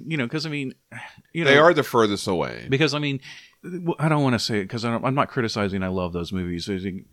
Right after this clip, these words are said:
Speaker 1: how he's like a Iron Man Junior or something like that.
Speaker 2: Exactly.
Speaker 1: But you know what?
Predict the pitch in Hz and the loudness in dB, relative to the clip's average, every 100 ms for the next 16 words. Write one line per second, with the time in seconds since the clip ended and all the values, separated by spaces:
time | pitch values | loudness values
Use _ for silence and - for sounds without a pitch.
0 | - 117 107 104 101 104 - 95 82 - | -10 -6 -2 -2 -2 -4 -2 -2 -2 -8
1 | _ _ - 107 107 98 92 98 110 107 | _ _ -4 -2 0 0 0 0 -2 -4
2 | 110 117 120 123 127 123 104 95 92 71 | -8 -6 -2 0 0 2 2 2 -6 -8
3 | - - _ _ _ 139 175 190 185 185 | -12 -20 _ _ _ 0 0 0 -2 -6